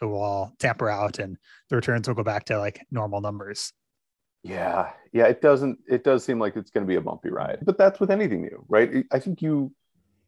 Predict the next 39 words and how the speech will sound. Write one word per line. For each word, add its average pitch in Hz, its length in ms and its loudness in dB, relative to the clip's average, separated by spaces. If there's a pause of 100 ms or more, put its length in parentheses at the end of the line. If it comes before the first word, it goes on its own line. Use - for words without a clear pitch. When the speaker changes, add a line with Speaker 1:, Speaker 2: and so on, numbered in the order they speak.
(260)
Speaker 2:
in 127 120 0
some 120 160 -2
of 117 60 4
your 107 100 6
writing, 98 300 6
you 92 120 4
were 90 420 4
saying 90 180 0
this 92 140 0
feels 98 260 6
like 90 140 2
the - 100 -6
early 90 420 2
days 82 220 0
of 78 60 -12
the 80 60 -8
web, - 360 -6
and 98 180 -2
there 120 100 -2
was 127 100 -4
boom 139 240 2
and 143 100 0
bust. - 400 4
There 95 80 0
was 90 320 0
a 98 60 -6
buildup, 104 400 4
but 117 140 -4
there 117 100 -2
was 123 100 -2
also 175 240 -6
a 190 40 -12
crash. 127 500 2
And 113 160 0
now 127 300 6
I 104 100 6
think 110 160 -2
what 98 120 -2
we 95 380 -2